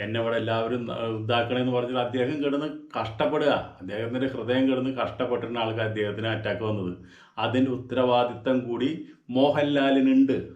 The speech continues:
ഇവനെ പുറത്താക്കിയുള്ള പാപക്കറ മോഹൻലാൽ ഏത് ഗംഗയിൽ പോയാലേ കുടിച്ചാലേ തീരുക? ഇത്രയും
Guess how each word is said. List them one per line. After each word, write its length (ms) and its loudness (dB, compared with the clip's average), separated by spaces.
ഇവനെ 260 2
പുറത്താക്കിയുള്ള 760 2
പാപക്കറ 540 2
മോഹൻലാൽ 480 4
ഏത് 200 2
ഗംഗയിൽ 400 4
പോയാലേ 340 2
കുടിച്ചാലേ 480 0
തീരുക? 260 -2
ഇത്രയും 480 2